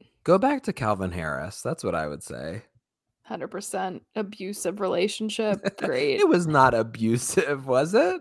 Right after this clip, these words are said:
Speaker 2: Maybe, like, emotionally abusive.
Speaker 1: Oh, everything she's in is emotionally abusive. My
Speaker 2: She
Speaker 1: God.
Speaker 2: emotionally abuses herself and then writes songs about it.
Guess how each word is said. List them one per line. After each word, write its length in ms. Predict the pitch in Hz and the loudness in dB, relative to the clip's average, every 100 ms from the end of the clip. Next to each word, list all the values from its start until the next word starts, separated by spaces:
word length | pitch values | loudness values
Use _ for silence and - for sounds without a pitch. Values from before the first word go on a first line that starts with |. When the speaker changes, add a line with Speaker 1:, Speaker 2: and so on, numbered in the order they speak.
| - | -8
Speaker 2:
Maybe, 400 | 254 226 294 202 | 0 4 6 6
like, 200 | 139 139 | 4 2
emotionally 720 | 139 165 123 208 - 175 175 190 | 0 0 -2 -2 -4 -4 0 0
abusive. 600 | 208 123 214 - 202 208 | 0 -2 -4 -2 0 2
Speaker 1:
Oh, 400 | 151 127 120 107 | 4 4 2 0
everything 560 | 135 151 151 135 113 98 | -2 -2 -2 -2 -4 -8
she's 280 | 95 101 92 | -6 -8 -6
in 180 | 95 92 | -6 -6
is 160 | 90 | -6
emotionally 680 | 85 82 87 - 87 82 76 | -8 -6 -6 -6 -8 -6 -4
abusive. 640 | 85 - 76 107 - 78 | -6 -6 -8 -6 -6 -6
My 180 | 92 98 | -4 0
Speaker 2:
She 220 | 226 302 | 8 10
Speaker 1:
God. 280 | 320 220 - | 10 8 4
Speaker 2:
emotionally 680 | 202 196 190 196 202 190 180 | 2 6 6 4 0 0 0
abuses 460 | 170 180 117 - - | 0 -4 -6 -6 -6
herself 600 | - - - - - - | -6 -4 0 0 0 -4
and 160 | - - | -6 -4
then 260 | 107 - | -4 -4
writes 300 | - 117 - | -4 -2 -2
songs 340 | - - - - | -4 -4 -6 -6
about 300 | - - - | -2 -2 -2
it. 180 | - | -6